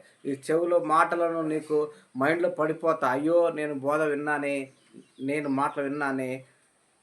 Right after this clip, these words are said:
ఆ, ఛానళ్ళలో వచ్చింది, టీవీలో వచ్చింది, ఊళ్ళో చర్చిలు ఉన్నాయి, ఊళ్ళో పాస్టర్స్ ఉన్నారు, పెద్ద పెద్ద గుడులు ఉన్నాయి. నేను ఎందుకు అంగీకరణ? చనిపోయినాక నువ్వు నమ్మకపోతే అప్పుడు తెలుస్తుంది.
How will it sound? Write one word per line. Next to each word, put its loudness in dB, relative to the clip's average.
ఆ, 4
ఛానళ్ళలో 2
వచ్చింది, -2
టీవీలో 0
వచ్చింది, -2
ఊళ్ళో 0
చర్చిలు -6
ఉన్నాయి, 0
ఊళ్ళో 4
పాస్టర్స్ -2
ఉన్నారు, -2
పెద్ద -4
పెద్ద -4
గుడులు 0
ఉన్నాయి. 0
నేను 0
ఎందుకు 2
అంగీకరణ? 2
చనిపోయినాక -2
నువ్వు -2
నమ్మకపోతే -2
అప్పుడు -4
తెలుస్తుంది. -8